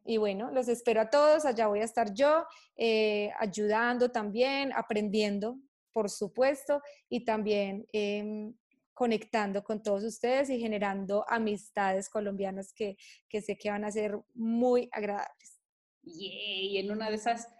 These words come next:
Speaker 2: Lau, también se me ocurre que ahorita que hablabas de este proceso en donde tendremos la oportunidad de extender debate <laughs>
Speaker 1: Ujú.
Speaker 2: en vivo y a todo color, igual, ah, en este proceso de encontrar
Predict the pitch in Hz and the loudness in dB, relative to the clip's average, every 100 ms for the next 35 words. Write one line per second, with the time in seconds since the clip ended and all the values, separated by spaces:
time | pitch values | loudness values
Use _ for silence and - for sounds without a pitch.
0 | _ - 196 202 202 190 190 226 214 185 | _ -4 -2 0 -2 -2 -4 -4 -6 -4
1 | 185 190 196 196 180 160 170 170 190 190 | -4 -2 -4 -4 -8 -8 -8 -8 -8 -4
2 | 175 170 175 175 180 175 170 160 160 165 | -4 0 0 2 0 -2 0 2 2 0
3 | - 196 185 185 175 170 - 185 190 - | -4 -2 -2 -2 -2 -2 -2 -2 -2 -2
4 | 180 185 190 180 170 165 165 160 165 165 | 2 2 0 -2 -2 0 -2 0 2 2
5 | 165 170 170 185 190 196 185 175 175 165 | 0 -2 -2 0 2 0 0 -4 -2 0
6 | 165 170 175 - 190 190 - 190 - - | 2 2 0 0 0 0 0 -4 -4 -2
7 | 180 170 170 180 185 190 190 180 185 - | 0 0 2 4 4 4 4 4 2 2
8 | 220 - - - 294 175 202 196 196 214 | 0 0 -14 0 4 4 2 -2 2 4
9 | 214 214 185 196 196 202 170 180 269 - | 6 4 4 2 2 0 0 2 2 -2
10 | _ - - - - - - _ - 247 | _ -20 -20 -20 -20 -20 -20 _ 4 4
11 | 233 240 247 254 269 277 - 277 277 277 | 6 4 6 6 4 2 2 2 2 2
12 | 240 233 247 277 240 233 247 247 262 240 | 0 2 0 0 0 0 2 2 4 4
13 | 202 196 185 190 208 214 208 | 2 2 0 2 2 2 0